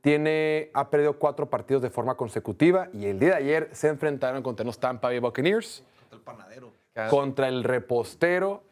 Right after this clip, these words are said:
Speaker 1: que Tampa Bay ha ganado cuatro encuentros de forma consecutiva. Vamos a hablar de, de ambos equipos. Empecemos con los Tampa Bay Buccaneers.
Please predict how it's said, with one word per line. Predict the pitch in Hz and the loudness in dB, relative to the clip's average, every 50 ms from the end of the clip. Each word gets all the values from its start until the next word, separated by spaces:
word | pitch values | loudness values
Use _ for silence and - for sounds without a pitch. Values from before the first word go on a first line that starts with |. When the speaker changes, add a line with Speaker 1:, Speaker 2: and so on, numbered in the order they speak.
| _ _ | _ _
Speaker 1:
que | - 113 110 113 - | -2 0 0 0 -2
Tampa | - - 131 127 131 131 - 135 123 | -2 -2 -2 -2 0 0 -2 -2 0
Bay | 123 127 135 139 - | 0 -2 -2 -2 -2
ha | 123 123 | -2 -2
ganado | 123 123 123 127 127 123 127 131 131 - - _ _ _ | -2 -2 -2 -2 -2 -2 -2 -2 -4 -6 -12 _ _ _
cuatro | - 127 127 127 123 120 - 127 123 120 | -4 0 0 0 0 -2 -4 -4 -4 -4
encuentros | 113 - 123 117 113 98 123 120 113 | -2 -2 -2 -2 -2 -2 -2 -2 0
de | 110 101 | -2 -2
forma | - - 113 107 117 | 0 0 0 0 -2
consecutiva. | - - 104 - 104 - 107 95 - 117 131 | -4 -6 -8 -8 -8 -6 -4 0 2 2 4
Vamos | 180 226 220 | 2 2 0
a | 185 180 | 0 0
hablar | 185 196 196 190 | 2 2 0 0
de, | - 156 175 160 | 0 -2 -2 0
de | 147 147 | 0 0
ambos | 165 190 156 | 0 0 -2
equipos. | 147 - 196 180 - 226 226 - - _ _ _ _ _ _ - | -2 -2 0 4 4 2 2 0 -8 _ _ _ _ _ _ -4
Empecemos | 139 135 - 151 135 156 156 175 165 - | -2 2 2 2 2 4 2 2 2 2
con | - 170 175 175 151 | 2 2 2 4 2
los | 156 175 175 - - | 2 2 0 -2 -2
Tampa | - 135 135 131 127 135 | 0 0 0 0 -2 0
Bay | 120 120 123 | 0 0 0
Buccaneers. | 120 120 117 117 - 110 101 92 - - - | 0 0 -2 0 -2 -4 -4 -6 -12 -16 -20